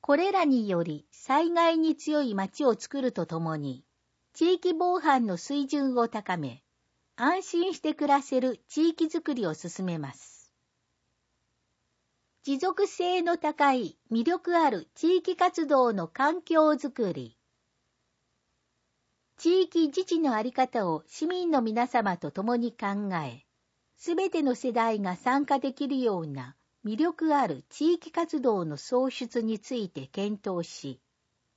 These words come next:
生きがいや居場所があり、持続性が高い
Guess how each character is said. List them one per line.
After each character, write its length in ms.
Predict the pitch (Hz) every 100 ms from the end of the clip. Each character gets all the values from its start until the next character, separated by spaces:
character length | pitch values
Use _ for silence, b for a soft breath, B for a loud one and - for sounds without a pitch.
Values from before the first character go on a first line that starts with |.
| _
生 100 | 214
き 180 | 202 320
が 200 | 330 330
い 140 | 302 277
や 220 | 262 - -
居 80 |
場 120 | 220 311
所 200 | 302 269
が 240 | 254 226
あ 80 | 175
り、 240 | 127 - _ _
持 160 | 226 220
続 260 | 311 359
性 300 | 339 320 311
が 120 | 285
高 360 | 277 269 - 233
い 160 | 175